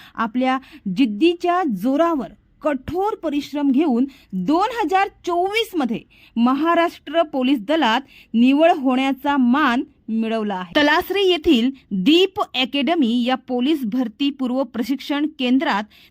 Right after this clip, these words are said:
निलिमा आणि मनीषा यांनी वर्षभर कसून तयारी केली. या अकॅडमीच्या मार्गदर्शनाखाली त्यांनी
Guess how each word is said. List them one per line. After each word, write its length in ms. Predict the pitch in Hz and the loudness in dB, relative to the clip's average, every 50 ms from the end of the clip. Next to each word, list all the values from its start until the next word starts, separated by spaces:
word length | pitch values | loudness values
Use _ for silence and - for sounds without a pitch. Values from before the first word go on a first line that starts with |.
| - | 0
निलिमा 600 | 233 240 262 311 339 392 440 415 311 220 202 202 - - | 4 4 4 4 4 2 0 0 0 0 0 -2 -4 -4
आणि 240 | 214 220 226 247 254 | -4 -2 0 2 2
मनीषा 500 | 247 240 233 247 294 339 - 302 220 156 - _ - - - - | 4 2 2 2 0 -2 -2 -4 -4 -4 -6 _ -20 -18 -8 -4
यांनी 580 | 214 240 269 277 294 320 359 370 302 247 254 254 | -2 0 2 2 2 0 0 2 0 0 0 0
वर्षभर 640 | 214 214 240 247 262 262 - 302 269 226 285 294 - 311 _ - | -2 -2 -2 -2 -2 -2 -2 -2 0 0 0 -2 -2 -4 _ -4
कसून 380 | 240 254 247 - - 320 339 311 311 285 | -4 -4 -4 -4 -4 -2 -2 -2 -2 -2
तयारी 320 | 277 277 269 269 254 269 | -2 -2 -2 -2 -4 -4
केली. 300 | 269 277 262 233 247 294 302 _ _ _ _ _ _ - | -4 -2 -2 -2 -2 -4 -6 _ _ _ _ _ _ -6
या 180 | 220 226 285 311 - - | -2 0 0 0 0 -2
अकॅडमीच्या 760 | 226 254 262 - 330 330 311 320 311 311 330 302 - 349 349 | -4 -4 -2 0 -2 0 0 2 2 2 0 -2 -2 -2 -2
मार्गदर्शनाखाली 1160 | 339 294 254 240 226 240 226 269 247 240 254 277 - 285 269 269 269 269 - 339 311 240 226 240 | 0 0 0 0 0 0 -2 -2 -2 -2 -2 -4 -2 -2 -2 -2 -2 -4 -2 -2 -2 -2 -2 -4
त्यांनी 500 | - 254 233 233 247 285 311 254 240 | -2 -2 0 0 2 2 2 2 0